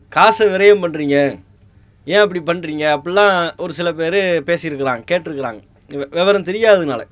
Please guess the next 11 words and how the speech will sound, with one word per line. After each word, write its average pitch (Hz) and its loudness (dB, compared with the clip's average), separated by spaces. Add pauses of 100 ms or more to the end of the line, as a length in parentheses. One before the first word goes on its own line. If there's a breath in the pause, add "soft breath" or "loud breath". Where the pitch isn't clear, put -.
(1300 soft breath)
இப்ப - -6
நாம 208 2
இதே 214 8
பெரும்பாவூர்ல 202 4
ஒரு 196 2
மண்டபத்துல 196 0
இந்த 170 -4
நிகழ்ச்சி 170 -6
நம்ம 165 -6
நடத்தினா 147 -4
கூட, 143 -4